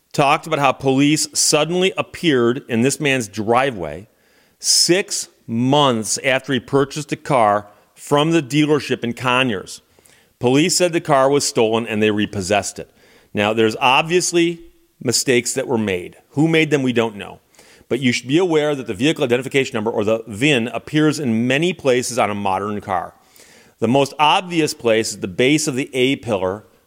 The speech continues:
top of the dashboard in front of the driver. So someone can walk up outside the car, and if it's not hidden, they can look through the glass and see the vin.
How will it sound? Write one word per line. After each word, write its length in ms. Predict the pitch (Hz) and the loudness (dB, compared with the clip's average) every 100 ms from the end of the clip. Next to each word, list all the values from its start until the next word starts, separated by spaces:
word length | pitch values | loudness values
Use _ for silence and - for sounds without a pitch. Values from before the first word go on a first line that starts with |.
| _ | _
top 260 | - 135 156 | 0 2 0
of 60 | |
the 60 | 165 | -4
dashboard 560 | 123 120 117 - 117 107 | 0 0 0 0 -2 -2
in 40 | |
front 200 | - 107 | -2 -4
of 40 | 104 | -4
the 60 | |
driver. 460 | 92 98 101 92 87 _ _ _ | -2 0 0 -4 -14 _ _ _
So 140 | - 104 | -8 -4
someone 280 | - 143 | 0 0
can 140 | 160 156 | 0 2
walk 320 | 135 127 131 | 2 2 -2
up 160 | 131 - | -6 0
outside 440 | 127 170 - 165 | 0 2 0 0
the 80 | 151 | -2
car, 160 | 131 117 | -2 -2
and 80 | |
if 60 | 101 | -2
it's 120 | - | -6
not 420 | 101 110 - - _ _ _ _ _ | -2 -2 -4 -14 _ _ _ _ _
hidden, 420 | 180 185 127 123 120 | -2 -2 -6 -6 -4
they 100 | 110 | -2
can 100 | 107 | 0
look 160 | 143 | 0
through 200 | - 151 | 0 0
the 80 | 170 | 0
glass 420 | 147 135 127 127 | 2 2 2 0
and 180 | - 120 | -6 -4
see 400 | - 123 113 117 | -2 0 0 -2
the 160 | 107 104 | -4 -4
vin. 440 | 95 135 107 82 | 0 0 0 -6